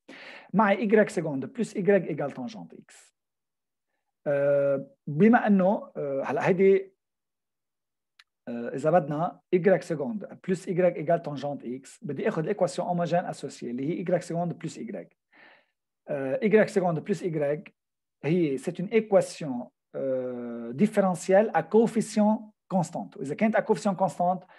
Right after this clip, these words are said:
بقدر جيب لها الأك-، ال-، الإيكواسيون أوكسيليير. طلعت، آه، إن راسين هي إي، والراسين التانية هي موان إي.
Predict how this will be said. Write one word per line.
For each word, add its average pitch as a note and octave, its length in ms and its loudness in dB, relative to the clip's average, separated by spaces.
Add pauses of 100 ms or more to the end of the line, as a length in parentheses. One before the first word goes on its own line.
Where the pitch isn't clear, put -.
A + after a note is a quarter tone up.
(260)
بقدر F#3+ 580 4
جيب F3+ 220 4
لها G3 40 6
الأك-، G3+ 260 -2
ال-، D3+ 140 -2
الإيكواسيون D3+ 680 0
أوكسيليير. A2+ 640 -8
طلعت، D#3 380 0 (140)
آه، C3 600 -6
إن A3 140 6
راسين F#3 340 2
هي E3 200 -2
إي، F#3+ 420 -4
والراسين D#3+ 340 -4
التانية F#3 380 -4
هي E3+ 180 -2
موان D#3+ 280 -2
إي. A#2+ 200 -12